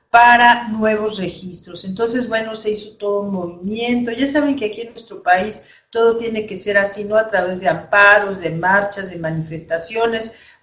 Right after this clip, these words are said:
y aún así, pues, no logramos mucho, ¿no? Y finalmente, bueno, se respetó por parte de la autoridad a todos los C P Rs que ya tenían su número, y a todos los que quieren conseguir un nuevo número de registro ante,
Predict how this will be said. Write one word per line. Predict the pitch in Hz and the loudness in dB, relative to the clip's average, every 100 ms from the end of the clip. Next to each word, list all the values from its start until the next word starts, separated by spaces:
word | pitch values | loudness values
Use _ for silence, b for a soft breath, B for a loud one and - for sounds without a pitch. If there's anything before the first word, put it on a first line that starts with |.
| _ | _
y | 240 | 4
aún | 247 254 277 | 6 6 4
así, | 262 247 269 | 4 2 -2
pues, | - 220 | -4 -4
no | 226 220 | -4 0
logramos | 214 208 202 202 196 | 2 4 4 2 -4
mucho, | 190 175 - 185 185 | -6 -6 -10 -8 -6
¿no? | 262 B B B - | -8 B B B -2
Y | 254 269 277 - - _ _ - | 4 6 6 0 -12 _ _ -20
finalmente, | - - 277 302 320 339 339 359 | -6 4 6 8 6 4 2 0
bueno, | 302 294 311 | 2 4 2
se | 285 269 | 2 0
respetó | 208 - - 190 226 233 | -2 -6 -8 -6 -4 -4
por | 226 226 | -4 2
parte | 220 214 233 | 4 4 0
de | 220 | -2
la | 202 | 0
autoridad | 202 220 220 226 233 233 | 0 -2 -4 2 4 4
a | 220 | 2
todos | 214 214 | 2 2
los | 202 196 | 0 -4
C | 214 | -4
P | 214 214 214 214 | 0 4 4 4
Rs | 214 | 0
que | - 190 | -6 -6
ya | 185 185 | -4 -4
tenían | 202 190 196 202 | -6 -4 -4 -6
su | - 247 | -4 2
número, | 277 294 247 233 285 - B B B _ | 4 6 4 2 0 -4 B B B _
y | 214 | 4
a | 214 | 6
todos | 247 247 240 | 6 6 4
los | 208 | 0
que | 208 - | -4 -4
quieren | 226 233 233 | -2 -2 -2
conseguir | 220 - 214 226 240 | -4 0 0 0 -6
un | 226 | -6
nuevo | 233 240 240 233 | 0 4 4 2
número | 233 269 254 240 233 220 | 4 6 6 6 4 0
de | 196 | -6
registro | - 180 - 214 - 214 | -6 -10 -10 -12 -2 -2
ante, | - 190 180 175 | -2 -6 -8 -8